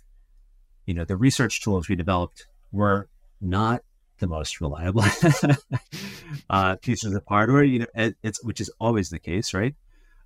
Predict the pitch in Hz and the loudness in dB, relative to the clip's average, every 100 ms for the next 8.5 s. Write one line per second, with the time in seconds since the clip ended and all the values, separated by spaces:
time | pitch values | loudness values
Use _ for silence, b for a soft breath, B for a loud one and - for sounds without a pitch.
0 | - 95 92 90 - _ 104 92 131 110 | -2 0 0 -2 -12 _ -2 -2 -2 2
1 | 101 98 90 90 82 80 - _ _ _ | 2 2 0 0 0 -2 -10 _ _ _
2 | _ - - 95 87 85 85 78 85 - | _ -20 -6 0 2 2 0 -2 -4 -6
3 | - - - 80 80 110 104 - 92 113 | -6 -6 -4 -4 -2 -4 -4 -4 -2 -2
4 | - 98 92 - 78 - - - 82 80 | 0 2 2 -2 -8 -8 -12 -2 0 0
5 | - - - 151 - 98 98 90 87 80 | -4 -14 -14 -20 -6 0 0 0 -4 -4
6 | 76 - 85 76 78 - _ - 80 76 | -6 -4 -2 -2 -4 -10 _ -12 -10 -12
7 | - 90 85 73 - _ _ _ _ - | -6 -2 0 -2 -4 _ _ _ _ -20
8 | _ _ 80 78 | _ _ -2 -2